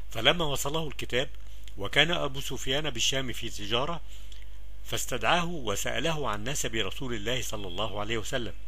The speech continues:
فقال أبو سفيان: "هو فينا ذو نسب"، فسأله: "هل تكلم بهذا القول أحد قبله؟" فقال: "لا". فسأله: "هل كنتم تتهمونه بالكذب؟"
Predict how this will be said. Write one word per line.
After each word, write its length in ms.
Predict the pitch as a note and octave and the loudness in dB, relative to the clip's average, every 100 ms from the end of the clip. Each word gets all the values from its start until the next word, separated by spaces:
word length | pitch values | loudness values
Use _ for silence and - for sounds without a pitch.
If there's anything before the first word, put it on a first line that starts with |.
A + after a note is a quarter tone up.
| - - - - - - | -2 -2 -2 -2 -2 -2
فقال 340 | G2+ - D#3 | 0 6 6
أبو 180 | F3 D#3 | 6 0
سفيان: 520 | C3 C#3+ - B2+ D#3+ E3+ - - - - | -2 -2 0 0 0 -2 -4 -4 -2 0
"هو 180 | G#2+ | 2
فينا 360 | G2 B2+ C3+ C3+ | 2 0 2 0
ذو 140 | C3 | 0
نسب"، 300 | C#3 D#3+ A#2 - - - - - - | 0 0 0 -2 -2 -2 -2 -2 -2
فسأله: 640 | - G#2 C#3+ C3+ D#3+ A2+ F2+ - - | 0 0 0 2 2 2 -2 -4 -2
"هل 180 | - D#3 | 0 2
تكلم 520 | - A2+ D3 D#3 B2+ | 2 2 2 2 0
بهذا 400 | G#2 G#2+ B2+ D3 | -2 -2 0 0
القول 440 | G#2+ - C#3+ A2+ A2+ | 0 2 2 2 0
أحد 320 | A#2+ - G2+ | 0 0 -2
قبله؟" 440 | F#2+ C#3+ C#3 D#3+ - - - - - | -2 -2 0 -2 -2 -2 -2 -2 -2
فقال: 320 | F#2 - B2+ | -2 2 2
"لا". 360 | B2+ C3 D3+ A#2 - - - - - - - - - | 2 2 0 0 -2 -2 -2 -2 -2 -2 -2 -2 -2
فسأله: 720 | C3+ B2 C#3+ C3+ E3 C#3+ G2 - - - | 0 2 4 4 2 2 0 -2 -2 2
"هل 220 | C3+ D#3+ - | 4 4 4
كنتم 360 | E3+ - D3 | 0 0 0
تتهمونه 840 | B2 B2 C3+ A2 B2+ C#3+ D#3 B2 A#2+ | 0 0 0 0 0 0 0 0 0
بالكذب؟" 460 | A#2 - D3+ D#3+ | 0 0 0 0